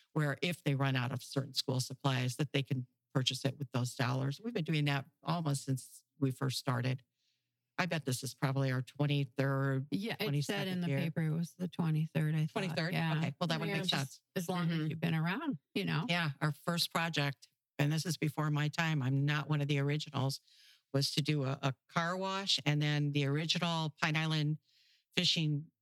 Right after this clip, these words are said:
Speaker 1: tournament and derby,
Speaker 2: Yeah.
Speaker 1: Pine Island Elementary, excuse me, fishing tournament and derby. Uh, and it was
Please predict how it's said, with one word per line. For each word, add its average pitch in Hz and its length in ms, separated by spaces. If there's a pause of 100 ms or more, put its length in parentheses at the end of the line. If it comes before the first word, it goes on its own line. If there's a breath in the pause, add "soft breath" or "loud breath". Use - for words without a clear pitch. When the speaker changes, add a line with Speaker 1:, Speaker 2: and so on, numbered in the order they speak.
(180)
Speaker 1:
tournament 156 520
and 143 200
derby, 147 440 (100)
Speaker 2:
Yeah. 185 100
Speaker 1:
Pine 165 100
Island 143 260
Elementary, 139 500
excuse 135 340
me, 131 220
fishing 147 280
tournament 147 400
and 139 80
derby. 147 400 (500 loud breath)
Uh, 139 460
and 156 100
it 147 80
was 156 120